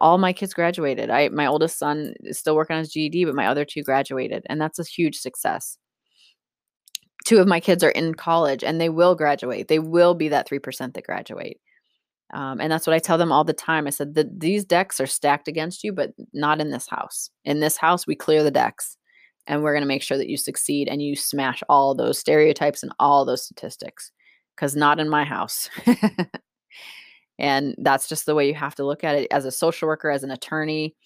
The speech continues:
what, as a judge, whatever your role is in this foster care system, we have to be willing to put ourselves out there and show up for these kids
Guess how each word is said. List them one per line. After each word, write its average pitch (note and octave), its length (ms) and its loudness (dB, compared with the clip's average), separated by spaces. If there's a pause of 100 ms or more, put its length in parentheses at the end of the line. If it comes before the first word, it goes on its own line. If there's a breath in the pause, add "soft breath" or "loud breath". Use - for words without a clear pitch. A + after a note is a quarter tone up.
(300 soft breath)
what, D#3+ 320 2
as D#3 140 4
a C#3 80 2
judge, D3 340 2
whatever F3+ 340 4
your G3+ 160 4
role D3 300 6
is C#3+ 160 4
in D3 140 -4
this D3 160 -6
foster C#3 280 -4
care C#3 200 -4
system, E3+ 580 -4 (340 soft breath)
we F#3+ 360 2
have F3 320 0
to D#3 100 -4
be C#3+ 140 -2
willing D3 400 -2
to C3 80 -4
put D3 200 0
ourselves D3 640 4 (140)
out C#3 240 4
there F3 260 4
and D3 200 -4
show C3+ 220 2
up - 140 2
for D#3+ 100 -2
these E3 180 -4
kids F#3+ 420 -2